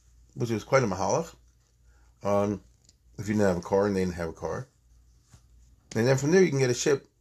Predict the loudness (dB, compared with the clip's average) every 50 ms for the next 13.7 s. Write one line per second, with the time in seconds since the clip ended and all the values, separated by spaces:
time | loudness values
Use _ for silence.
0 | _ -20 -20 -20 _ _ -4 -4 -4 -2 -2 -2 -2 -2 -4 -2 -4 -4 -4 -2
1 | -2 0 0 -2 -2 -4 -4 -4 -4 -4 -6 -8 -8 -6 -6 -6 -6 -8 -10 -6
2 | -2 -2 -2 -2 -2 -4 -6 -6 -6 -10 -14 _ -20 -20 _ -6 -2 0 0 0
3 | 0 0 0 0 0 -2 -2 -4 -4 -6 -14 _ _ _ _ _ _ _ _ _
4 | _ _ _ _ _ _ _ _ -20 _ _ -6 -4 -2 -2 0 2 2 2 4
5 | 4 4 4 4 0 -4 -4 -4 -4 -4 -4 -6 -2 2 2 2 2 2 -4 -6
6 | -6 -10 _ _ _ _ _ _ _ _ _ _ -10 -6 -4 -2 -2 0 2 4
7 | 2 2 2 0 -4 -2 -2 -4 -6 -6 -6 -6 -4 -4 -4 -4 -4 -4 -6 -8
8 | -8 -10 _ _ _ _ _ _ _ _ -6 -4 -2 0 2 4 2 2 2 2
9 | -2 -2 -2 0 4 4 4 2 0 -6 _ _ _ _ _ _ _ _ _ _
10 | _ _ _ -10 -8 -4 -2 2 2 2 4 2 2 2 2 2 4 4 4 4
11 | 2 0 -2 -4 -4 -4 -2 -2 -2 -2 -4 -4 -4 -4 -6 -6 -8 -8 -8 -10
12 | -6 -4 -2 -2 -2 -2 -2 -4 -6 -12 _ _ _ _ _ _ _ _ _ _
13 | _ _ _ _ _ _ _ -4 -2 0 0 0 -2 -4